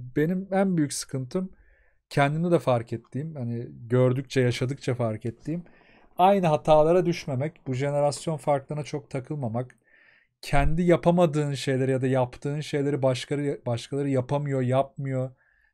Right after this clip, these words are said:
ya da sanki onların, e, zorunlu bir tercih değilmiş ya da onlara zorlanmıyormuş gibi düşünmek çok büyük bir hata oluyor. E,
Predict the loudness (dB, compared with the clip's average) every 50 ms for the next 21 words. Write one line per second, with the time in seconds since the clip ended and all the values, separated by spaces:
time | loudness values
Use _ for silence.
0 | _ -4 -4 -2 -2 -2 -2 -2 -4 -2 -2 -2 -2 -2 -2 -2 0 0 0 -2
1 | -4 -8 _ _ _ _ _ _ _ _ _ _ _ -8 -4 -4 -2 -2 -4 -4
2 | -6 -6 -6 -8 -8 -8 -4 0 2 2 2 0 0 -2 -2 -2 -4 -2 0 2
3 | 2 2 2 0 0 -2 -2 0 0 2 2 2 0 0 -2 -4 -6 -4 -4 -4
4 | -2 -2 -2 -2 -2 -4 -4 -4 -2 -2 0 0 0 0 0 0 0 0 -2 -2
5 | -4 -4 -6 -8 -8 -10 -10 -10 -8 -10 -12 -12 -12 -12 -12 -10 -10 -12 -14 -16
6 | _ _ _ _ _ _ _ _ _ _ _ _ -20 _ _ _ _ -20 _ -8
7 | -8 -8 -8 -4 -2 -2 -2 0 -2 -2 0 0 -2 -2 -2 0 0 2 0 0
8 | -2 -2 -4 -4 -6 -8 -8 -8 -8 -8